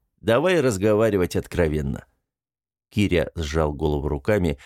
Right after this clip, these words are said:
чтобы унять дрожь и панику, которые овладели им. Куда ни сунься, везде конец, это он понимал. Или эти, или те грохнут.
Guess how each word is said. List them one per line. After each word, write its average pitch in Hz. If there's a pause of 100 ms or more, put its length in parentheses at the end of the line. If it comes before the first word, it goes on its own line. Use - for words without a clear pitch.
чтобы 90
унять 90
дрожь 80
и 95
панику, 107
которые 95
овладели 80
им. 69 (600)
Куда 135
ни 101
сунься, 98
везде 80
конец, 87
это 92
он 82
понимал. 78 (440)
Или 101
эти, 123 (280)
или 120
те 76
грохнут. -